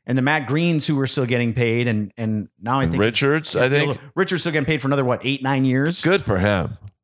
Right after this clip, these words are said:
Speaker 1: Right.
Speaker 2: I love it.
Speaker 1: Never has to work another day in his life. But these are things that Rob Blake has to deal with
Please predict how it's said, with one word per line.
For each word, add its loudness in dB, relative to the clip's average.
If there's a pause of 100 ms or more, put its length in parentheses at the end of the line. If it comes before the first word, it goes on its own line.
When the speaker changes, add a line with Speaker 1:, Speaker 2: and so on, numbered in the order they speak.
Speaker 1:
Right. 0
Speaker 2:
I 0
love 2
it. -10
Speaker 1:
Never -2
has 0
to -2
work 0
another -2
day 2
in 0
his 2
life. -2 (460)
But 0
these 4
are 2
things 0
that 0
Rob 2
Blake 2
has 2
to 2
deal 2
with -2